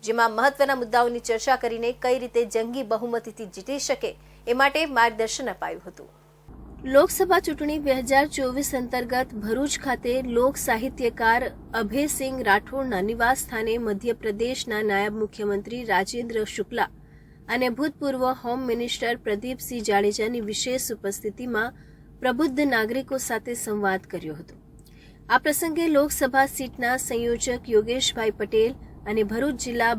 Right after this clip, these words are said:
ભાજપ પ્રમુખ મારુતિસિંહ અટોદરિયા, મહામંત્રી નિરલ પટેલ સહિત મોટી સંખ્યામાં ભરૂચ જિલ્લા ભાજપના આગેવાનો ઉપસ્થિત રહ્યા હતા. આગામી લોકસભા ચૂંટણી સંદર્ભે કોર કમિટી દ્વારા સતત મનોમંથન કરીને હરીફ ઉમેદવારને હરાવી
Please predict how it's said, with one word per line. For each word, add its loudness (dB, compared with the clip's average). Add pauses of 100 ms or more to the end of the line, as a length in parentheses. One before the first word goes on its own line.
ભાજપ 0
પ્રમુખ 0
મારુતિસિંહ -4
અટોદરિયા, 0 (340)
મહામંત્રી 2
નિરલ 0
પટેલ -2
સહિત -4
મોટી -2
સંખ્યામાં -2
ભરૂચ -2
જિલ્લા -2
ભાજપના -2
આગેવાનો 0
ઉપસ્થિત -8
રહ્યા -4
હતા. -14 (800)
આગામી 4
લોકસભા 0
ચૂંટણી -6
સંદર્ભે -2
કોર 0
કમિટી -4
દ્વારા -2
સતત -6
મનોમંથન -2
કરીને 0
હરીફ -4
ઉમેદવારને 0
હરાવી 0